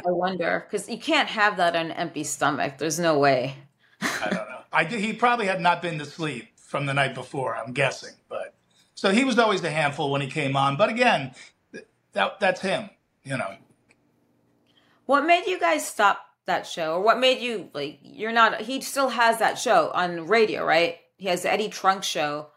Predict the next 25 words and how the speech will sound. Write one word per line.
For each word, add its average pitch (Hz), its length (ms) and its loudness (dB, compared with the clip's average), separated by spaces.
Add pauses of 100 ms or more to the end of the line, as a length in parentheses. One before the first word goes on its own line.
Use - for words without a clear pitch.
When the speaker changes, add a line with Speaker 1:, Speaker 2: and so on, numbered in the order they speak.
Speaker 1:
But 180 80 -8
what 247 160 0
happened 262 320 0
to 214 100 -14
your 233 240 -2
show 170 240 -2
when 165 140 -4
you 165 100 -4
had 170 160 2
it 165 80 -2
on 156 160 2
T 160 180 -6
V? 180 220 -4
How 180 160 2
did 185 160 -4
that 180 280 2
come 160 180 -10
to 156 100 -10
a 113 60 -6
screeching 147 440 -8
halt? 151 260 2 (1600)
Speaker 2:
It, 190 240 -4
well, 190 180 4
the 165 80 0
network 185 640 0